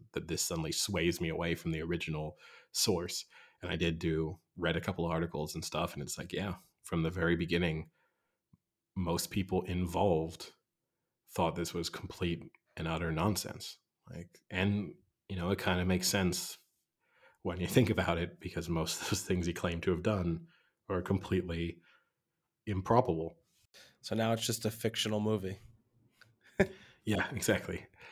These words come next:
Speaker 1: Not even, you can't even be critical of the movie for embellishing anything because the entire concept is embellished. So it now, I cannot be critical of Catch Me If You Can for being, uh, based on a true story that is unrealistic.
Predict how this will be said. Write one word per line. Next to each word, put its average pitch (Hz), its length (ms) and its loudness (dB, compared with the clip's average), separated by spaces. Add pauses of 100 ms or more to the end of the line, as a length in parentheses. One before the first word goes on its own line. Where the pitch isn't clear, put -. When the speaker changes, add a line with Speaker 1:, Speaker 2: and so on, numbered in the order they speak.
(320)
Speaker 1:
Not 101 220 6
even, 92 260 2
you 107 80 2
can't 117 200 8
even 117 160 12
be 110 80 8
critical 98 640 4 (420)
of 95 160 2
the 90 80 2
movie 87 640 6
for 95 160 -2
embellishing 90 600 4
anything 78 680 -2
because 85 260 0
the 82 100 0
entire 85 480 4
concept 80 520 -2
is 82 140 -2
embellished. 80 600 -2 (380)
So 80 320 2
it 90 240 2
now, 95 400 6 (240)
I 101 160 6
cannot 104 320 6
be 101 80 2
critical 95 440 4
of 85 120 -2
Catch 92 260 2
Me 90 100 0
If 82 120 -4
You 85 80 -2
Can 85 480 2
for - 200 -4
being, 80 320 0
uh, 80 100 -2
based 85 340 -2
on 82 80 2
a 82 60 -2
true 85 240 0
story 92 640 0
that 80 200 -2
is 82 300 -2 (180)
unrealistic. 82 880 -2